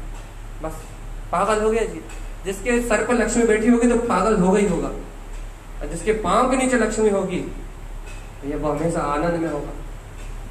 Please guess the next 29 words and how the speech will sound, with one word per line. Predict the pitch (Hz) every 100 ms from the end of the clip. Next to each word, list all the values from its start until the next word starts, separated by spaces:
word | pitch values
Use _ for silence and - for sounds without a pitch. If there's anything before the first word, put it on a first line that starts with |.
| - - - - - - 143
भैया, | 160 -
जूती | 160 180 196
को | 185
जूती | 160 165 180
के | 170
स्थान | - 160 156
पर | 160
रखोगे | 143 165 165 226 247 240 - - -
तो |
हमेशा | 120 151 165
सुखी | 165 - 156
रहोगे, | 135 135 143 135
याद | 143 151
रखो। | 143 139 - - - - - - - - - -
इसलिए | 165 151
भैया, | 170 185 - - - -
यहाँ | 156 185 165
इतनी | 170 214
बात | 190 185 180
कह | 175
के | 180
मैं | 175
अपनी | 165 170
बात | 156 156 165
को | 170
पूर्णता | 170 165 160 156
कर | 151 143
रहा | 143
हूँ। | 135